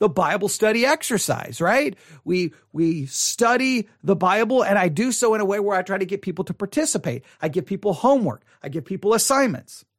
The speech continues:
Well, that would be a great thing,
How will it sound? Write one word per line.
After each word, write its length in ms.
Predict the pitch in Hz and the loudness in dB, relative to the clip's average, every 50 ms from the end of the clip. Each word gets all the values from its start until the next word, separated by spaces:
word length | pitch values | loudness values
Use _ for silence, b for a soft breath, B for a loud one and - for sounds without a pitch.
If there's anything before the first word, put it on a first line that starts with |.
| _ _ _ _ _ _ _ _ _ _ _ _ _ _ _ _ _ _ - | _ _ _ _ _ _ _ _ _ _ _ _ _ _ _ _ _ _ -2
Well, 140 | 185 185 | -2 0
that 240 | 190 165 226 240 262 | 2 4 4 4 4
would 140 | 269 254 170 | 2 2 2
be 140 | 151 214 202 | 4 4 4
a 100 | 175 170 | 4 2
great 400 | 123 - 208 226 254 240 - - | 2 2 2 2 2 0 -2 0
thing, 480 | _ 226 226 214 180 151 151 175 170 | _ 4 4 4 2 2 0 -4 -6